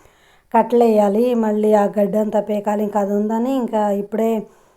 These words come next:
నైట్ అయినా కూడా ఇంకా వంటలు అయితే చూడుతున్నాడు తను. ఇంకా అది అయిపోయిన తర్వాత నేను సామాన్ అయితే కొన్ని బయట వేసుకున్నాను. ఇంకా సాయంత్రం పూట అవి మొత్తం కడిగేసుకొని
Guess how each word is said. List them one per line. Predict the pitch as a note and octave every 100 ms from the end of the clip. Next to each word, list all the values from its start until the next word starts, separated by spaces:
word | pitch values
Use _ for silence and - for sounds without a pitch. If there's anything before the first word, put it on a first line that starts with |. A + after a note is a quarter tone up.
| _ A3+
నైట్ | A3+ A3+
అయినా | A#3 A3+ A3
కూడా | A3 A3+ B3
ఇంకా | C4+ A#3 G#3+
వంటలు | G3+ G3+ G#3+
అయితే | G#3+ B3
చూడుతున్నాడు | A#3+ G3+ F#3+ G#3 G3+ F#3+
తను. | G3 G3+ G#3+
ఇంకా | A3+ G#3
అది | G3+
అయిపోయిన | G#3+ G#3+ A#3
తర్వాత | A3 G#3+ A3 A3 B3 _ _ _ -
నేను | A3+ G#3+
సామాన్ | A#3 A3+ A#3+
అయితే | A#3+ A#3
కొన్ని | B3 A3+ G3+
బయట | G#3 G#3 A#3
వేసుకున్నాను. | A3+ - F#3+ G3 G3 A#3 C#4 C#4 A#3 A3
ఇంకా | G#3+ G#3
సాయంత్రం | G#3+ G#3 G#3+ A3+
పూట | G#3 A3+
అవి | G#3+ G#3
మొత్తం | G#3 G#3 A#3
కడిగేసుకొని | A#3 A3 A3 A3+ A3 A#3 B3